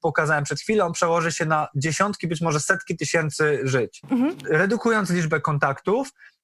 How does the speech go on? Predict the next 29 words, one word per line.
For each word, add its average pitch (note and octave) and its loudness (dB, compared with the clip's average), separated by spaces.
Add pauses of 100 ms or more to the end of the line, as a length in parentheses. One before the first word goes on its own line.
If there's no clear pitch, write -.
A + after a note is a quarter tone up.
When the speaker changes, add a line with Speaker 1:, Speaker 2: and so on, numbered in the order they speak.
Speaker 1:
e, D3+ 4
jesteśmy F#3 0
w - -4
stanie F3 0
uratować F3+ 2
te D#3 0
życia, C#3 0
ale D3+ 0
wtedy A3 0
pozostawiamy E3+ 0
populację D#3 -2
podatną. B2 -2 (120)
To - -20
Speaker 2:
Mhm. D#3 0
Speaker 1:
znaczy E3+ 2
jest G3 0
ona, F3 0 (180)
ten G#3+ 2
odsetek F#3 0
jest E3 -4
powyżej E3 0 (160)
niebieskiej D#3+ 0
przerywanej D3+ 0
linii, D3 0 (360)
co E3+ 4
oznacza, F#3+ 0
że E3 0 (140)
możliwe D#3+ 2
będą E3+ 0